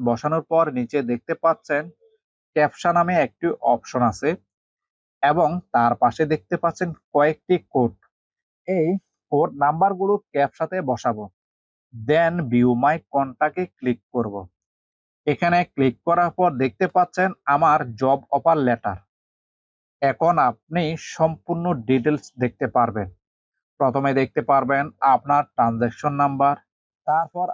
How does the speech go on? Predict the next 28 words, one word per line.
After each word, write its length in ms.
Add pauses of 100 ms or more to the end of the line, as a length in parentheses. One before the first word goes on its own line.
(140)
আপনার 360 (220)
কোম্পানির 560 (120)
নাম, 140 (560)
then 220 (240)
আপনার 260 (140)
কোম্পানির 540
রেসপন্সর 540 (140)
দেখতে 320
পারবেন, 300 (440)
then 280 (140)
তার 160 (120)
পাসপোর্ট 480
নাম্বার 200 (100)
দেখতে 300
পারবেন, 320 (260)
তারপর 340 (320)
তার 180 (180)
কন্ট্যাক্ট 500
নাম্বার 220 (100)
এখানে 240 (280)
দেখতে 260 (100)
পারবেন 300 (760)
এবং 260 (200)
নিচে 240 (160)
আপনার 280 (120)
নামও 240 (100)
দেখতে 320
পারবেন। 320